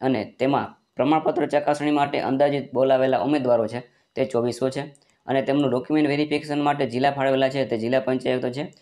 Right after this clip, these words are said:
બનાસકાંઠા, મહેસાણા અને પાટણ. આ ત્રણ જિલ્લાઓ છે, જિલ્લા પંચાયત છે, ત્યાં ગ્રામ સેવકના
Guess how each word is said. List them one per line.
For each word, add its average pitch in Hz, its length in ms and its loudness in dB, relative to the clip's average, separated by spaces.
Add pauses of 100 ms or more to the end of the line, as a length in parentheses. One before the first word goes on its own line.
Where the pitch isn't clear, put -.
(240)
બનાસકાંઠા, 135 680 0 (120)
મહેસાણા 123 400 -2
અને 127 220 0
પાટણ. 113 320 -4
આ 117 220 -4
ત્રણ 139 280 0
જિલ્લાઓ 147 360 2
છે, 139 240 -4 (440)
જિલ્લા 143 180 2
પંચાયત 139 440 0
છે, 139 160 0
ત્યાં 139 320 -2 (280)
ગ્રામ 123 280 0
સેવકના 147 960 -2